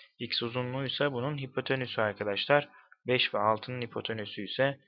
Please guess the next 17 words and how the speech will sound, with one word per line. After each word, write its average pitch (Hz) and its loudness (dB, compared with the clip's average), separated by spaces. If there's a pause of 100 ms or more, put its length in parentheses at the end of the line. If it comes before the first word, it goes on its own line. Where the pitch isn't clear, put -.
(220)
beşin 135 0
karesi 110 0
yirmi 113 0
beş, 107 2 (680)
altının 127 2
karesi 123 -2
otuz 123 -6
altı 107 0 (640)
ve 131 0 (140)
x 143 -2
kareye 131 0
eşit - -2
olmak 120 0
durumunda. 95 -6 (420)
İkisini - 0
topladığımızda 143 4 (1500)
evet, - -4